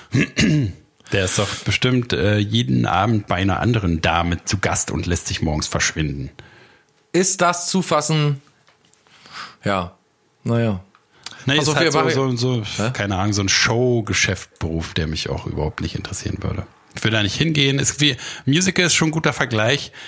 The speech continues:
Speaker 1: aber, äh, ich finde Musical noch unangenehmer anzugucken. Bei, bei Zauberei kann man sich wenigstens fragen, ja, wie machen die das eigentlich und so. Aber Musical ist halt die ganze Zeit so,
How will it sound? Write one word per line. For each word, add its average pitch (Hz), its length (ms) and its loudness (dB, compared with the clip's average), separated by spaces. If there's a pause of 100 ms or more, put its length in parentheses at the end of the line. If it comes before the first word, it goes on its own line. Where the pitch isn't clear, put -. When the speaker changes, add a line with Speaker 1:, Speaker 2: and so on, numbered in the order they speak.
(180)
Speaker 1:
aber, 113 480 2
äh, 110 220 0
ich 104 140 -2
finde 120 220 2
Musical 127 380 2
noch 107 300 -2
unangenehmer 110 960 2 (480)
anzugucken. 104 680 -2
Bei, 101 160 2
bei 104 300 0 (140)
Zauberei 120 480 0
kann 147 180 -4
man 131 140 0
sich 117 120 -4
wenigstens 120 300 0
fragen, 110 240 -2
ja, 131 240 2
wie 92 80 -2
machen 101 260 -4
die 147 80 -4
das 127 160 -2
eigentlich 127 380 0
und 117 100 0
so. 127 200 0 (280)
Aber 98 160 0
Musical 127 340 2
ist - 120 0
halt 110 160 -2
die 107 40 -2
ganze 117 280 0
Zeit 110 160 -2
so, 110 240 2